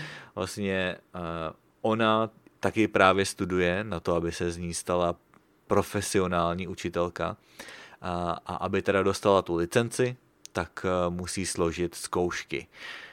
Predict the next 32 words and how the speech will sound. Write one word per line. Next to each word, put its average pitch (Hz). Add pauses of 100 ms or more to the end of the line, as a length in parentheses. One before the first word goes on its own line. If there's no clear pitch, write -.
(120)
No 76 (140)
a 82
na 101
to 113
se 113
teda 87
připravuje 110
a 80
tak -
nějak 90
jsme 90
si 87
společně 90 (240)
stěžovali 95
na 87
to, 87
eh, - (260)
jaký 85
to 82
je 76
prostě -
studovat, 78 (640)
a 73
když 82
už 82
je 87
člověk 85
trochu -
starší. - (760)
Motivace 131
nám 135
nechybí, 120